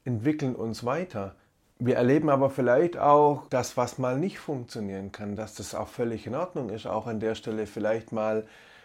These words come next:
mal zu scheitern. Aber das heißt halt nicht, es gibt eine schlechte Note dafür,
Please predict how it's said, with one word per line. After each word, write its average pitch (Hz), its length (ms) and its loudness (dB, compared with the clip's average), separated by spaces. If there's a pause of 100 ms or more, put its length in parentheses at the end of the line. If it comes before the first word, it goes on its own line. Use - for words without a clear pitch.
mal 113 280 2
zu 107 140 -6
scheitern. 113 720 -2 (220)
Aber 110 240 2
das 107 240 -4
heißt 110 300 0
halt 107 200 -4
nicht, 165 280 -2
es 110 180 -6
gibt 110 220 -8
eine 107 80 -4
schlechte 107 440 -4
Note 165 420 -2
dafür, 92 460 -12